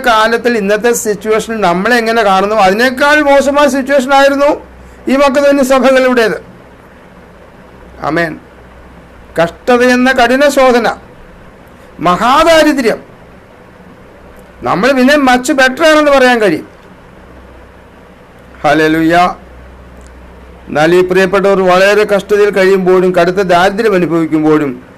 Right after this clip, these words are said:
ഈ സംഭാവനയിൽ പങ്കാളികളാകാൻ അവർ താല്പര്യത്തോടെ പൗലോസിനോട് കൂടെയുള്ളവരോട് അപേക്ഷിക്കുക. നമ്മൾ റോമാലേഖനം പതിനഞ്ചാം അധ്യായത്തിൻ്റെ ഇരുപത്തിയഞ്ച് തൊട്ട് വായിക്കുമ്പോൾ, Romans chapter fifteen,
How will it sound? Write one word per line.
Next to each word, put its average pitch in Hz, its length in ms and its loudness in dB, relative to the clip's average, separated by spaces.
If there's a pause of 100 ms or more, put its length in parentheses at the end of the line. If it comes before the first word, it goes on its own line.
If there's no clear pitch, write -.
(400)
ഈ 151 160 -2
സംഭാവനയിൽ 170 640 -2
പങ്കാളികളാകാൻ 156 1200 0 (1000)
അവർ 143 360 -4
താല്പര്യത്തോടെ 147 920 -2 (160)
പൗലോസിനോട് 123 720 -4 (140)
കൂടെയുള്ളവരോട് 123 640 -4
അപേക്ഷിക്കുക. - 580 -16 (1600)
നമ്മൾ 247 180 0
റോമാലേഖനം 240 640 0
പതിനഞ്ചാം 202 360 0
അധ്യായത്തിൻ്റെ 185 600 0
ഇരുപത്തിയഞ്ച് 170 920 -2
തൊട്ട് 151 180 -4
വായിക്കുമ്പോൾ, 135 640 -2 (200)
Romans 147 340 -2 (160)
chapter 131 260 -4 (640)
fifteen, 180 380 0